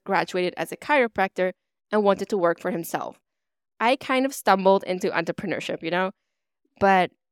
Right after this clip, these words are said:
we ventured into this new territory, and I quickly realized that personal growth in entrepreneurship was a non-negotiable. Little did I know, me starting a business alongside my husband opened the opportunity to reveal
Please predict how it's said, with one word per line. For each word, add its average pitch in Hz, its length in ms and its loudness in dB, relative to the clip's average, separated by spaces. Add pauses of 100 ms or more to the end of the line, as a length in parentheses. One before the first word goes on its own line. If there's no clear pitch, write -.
(200)
we 214 180 -4
ventured 233 540 -2
into 214 300 -2
this 196 260 -2
new 202 140 -2
territory, 240 760 -2
and 208 140 -4
I 196 60 -2
quickly 254 480 -6
realized 190 560 0
that 170 180 -2 (420)
personal 262 440 -2
growth 208 380 2 (520)
in 202 80 -2
entrepreneurship 202 720 0 (140)
was 196 180 0
a 202 60 0
non-negotiable. 165 800 -2 (460)
Little 214 280 4
did 190 140 2
I 175 100 2
know, 247 520 4 (220)
me 226 200 -2
starting 190 340 -2
a 180 60 0
business 202 420 -2
alongside 185 480 -4
my 185 120 -6
husband 202 600 -4 (400)
opened 285 340 2
the - 120 -2
opportunity 196 640 0
to 208 160 -4
reveal 175 480 -2